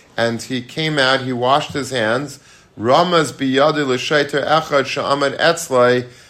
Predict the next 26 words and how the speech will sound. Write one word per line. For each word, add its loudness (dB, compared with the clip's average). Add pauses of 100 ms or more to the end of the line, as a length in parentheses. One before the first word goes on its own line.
sheikabetz -4
es -4
kol 0
ha'shaitrim. -2 (340)
He -4
motioned 0
to -8
one 0
of 0
the 0
Jewish -2 (720)
police 0
officers 0 (380)
that 2
was 2
standing 0 (380)
there, 2 (720)
um, 0 (960)
that 2
he -2
should -4
gather 4 (360)
all 2
of -2
the, 0
uh, 4